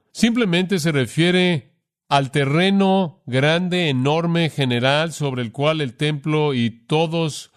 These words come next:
los edificios que lo rodeaban estaban. Esta es una palabra que significa todo el terreno amplio, total del templo. El lugar sagrado estaba ubicado ahí en la planicie, ahí en la parte de arriba del monte.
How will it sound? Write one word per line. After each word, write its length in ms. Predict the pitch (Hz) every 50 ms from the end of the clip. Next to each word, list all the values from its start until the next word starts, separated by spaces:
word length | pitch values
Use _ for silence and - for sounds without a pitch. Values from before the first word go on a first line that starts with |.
| _ _ _
los 220 | 135 131 123 101 123
edificios 720 | 120 113 113 - - 151 151 - - 160 151 143 120 -
que 120 | 135 123
lo 120 | 117 117
rodeaban 640 | 110 113 113 110 123 147 156 139 123 120 117 127 135
estaban. 580 | 143 120 - - - 139 127 117 101 92 82 - _ _ _ _ -
Esta 200 | 156 147 - 208
es 100 | 151 -
una 220 | 214 220 202 156
palabra 640 | 139 143 131 139 160 165 147 123 117 117 120 120 - _ _ _ _ _
que 100 | - 156
significa 840 | - 143 139 139 135 110 139 165 151 - 170 156 143 117 - _ _ _
todo 260 | - 165 170 196 214 214
el 120 | 190 165
terreno 680 | - 156 147 147 165 180 185 185 180 180 175 175 170 - -
amplio, 720 | 147 156 170 160 - 165 160 160 160 160 160 151 - - _ _ _ _
total 440 | - 135 127 - - 147 147 147 147
del 160 | 151 139 -
templo. 520 | - 151 147 139 117 110 113 101 90 - _ _ _ _ -
El 100 | 139 135
lugar 220 | 131 143 151 147
sagrado 380 | - 147 135 131 139 151 180 170
estaba 260 | - - 147 143 143
ubicado 680 | 127 120 107 - - 139 143 143 139 143 131 110 - _ _ _ _ _ -
ahí 280 | 120 117 120 127 135
en 80 | 143 143
la 120 | 135 120
planicie, 560 | - 131 120 120 131 139 135 - - 170 165
ahí 180 | 143 120 120 123
en 60 | 127
la 100 | 123 113
parte 220 | - 127 120 - 123
de 80 | 120
arriba 320 | 110 113 127 127 127 123 113
del 220 | 113 113 110 104
monte. 500 | 101 107 120 127 123 - 156 156 156